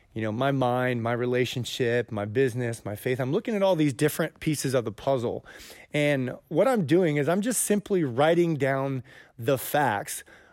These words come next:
of what's going on, right? And, and I've been doing this, and it's basically every single pillar, right? I just finished up the, the mind one. And every single pillar with all the training takes anywhere between, like, two and a half and three hours.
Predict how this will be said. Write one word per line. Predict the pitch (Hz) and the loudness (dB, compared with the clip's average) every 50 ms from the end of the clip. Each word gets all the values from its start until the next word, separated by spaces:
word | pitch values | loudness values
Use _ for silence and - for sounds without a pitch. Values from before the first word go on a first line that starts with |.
| _ - | _ -6
of | 127 117 | -4 0
what's | 127 135 123 - | 0 0 -2 -2
going | - 131 120 117 110 110 | -4 -4 -4 -2 -2 -4
on, | 107 107 - 135 143 135 - _ _ _ _ _ | -4 -4 -6 -6 -10 -12 -16 _ _ _ _ _
right? | - 131 147 160 165 | 0 2 4 4 2
And, | 160 143 147 | 2 0 0
and | 156 156 147 | 0 2 2
I've | 151 147 | 2 2
been | 160 165 160 | 2 2 4
doing | 165 190 190 190 | 4 6 6 6
this, | 190 185 175 147 - 180 | 6 4 4 2 0 -4
and | 156 | -4
it's | 147 139 131 - - | -2 -4 -4 -6 -10
basically | - _ 135 127 117 117 180 214 196 - - - 208 208 196 190 185 156 - - - - - - - _ _ - | -16 _ -16 -8 -2 0 2 2 0 -2 -4 0 2 4 4 4 2 0 -4 -10 -20 -20 -20 -20 -20 _ _ 0
every | 202 196 190 220 233 208 | 0 2 2 2 2 2
single | - - 220 202 190 165 | 2 2 2 2 2 2
pillar, | 135 - - 160 151 139 135 143 | 0 2 2 4 4 4 4 2
right? | 143 135 139 139 135 | 2 2 2 2 2
I | 131 | 0
just | 131 143 151 - - | -2 -2 -4 -6 -6
finished | - 156 151 147 143 - - - | -4 -4 -2 -2 -4 -4 -4 -2
up | 139 131 - - | -2 -2 -2 -4
the, | 135 120 127 127 127 120 120 120 120 120 127 - | -6 -4 -4 -2 -2 -2 -2 -4 -4 -4 -6 -2
the | 127 127 127 | -2 -2 0
mind | 131 127 131 135 139 139 135 123 | 2 2 2 2 2 0 0 -2
one. | 110 113 117 117 127 135 - - - - - _ _ _ _ _ _ _ _ _ _ - | -2 -4 -6 -6 -8 -12 -12 -16 -20 -20 -20 _ _ _ _ _ _ _ _ _ _ -2
And | 160 165 | 0 2
every | 175 202 180 | 2 2 2
single | - 208 196 185 165 | 2 2 2 2 0
pillar | - - 165 156 147 143 135 | 2 4 4 6 6 6 4
with | 135 127 | 4 4
all | 143 139 135 | 2 2 2
the | 131 | 0
training | - - 147 143 135 131 123 117 | 0 -2 -2 -2 -2 -2 -4 -4
takes | - 135 127 120 113 - - - - - - - - - - - - | -2 -2 -2 -2 -4 -8 -12 -16 -20 -20 -20 -20 -20 -20 -12 -4 0
anywhere | 165 170 175 170 160 | 2 4 4 4 4
between, | 151 143 - 156 151 | 2 2 0 0 0
like, | 143 131 117 | 2 0 -2
two | - - | -2 -2
and | 143 131 | 0 0
a | 127 | 0
half | 123 117 - | 0 0 -2
and | 123 107 - | -4 -4 -4
three | 110 104 95 | -4 -2 -2
hours. | - 80 - - - - - | -2 -4 -4 -8 -10 -14 -18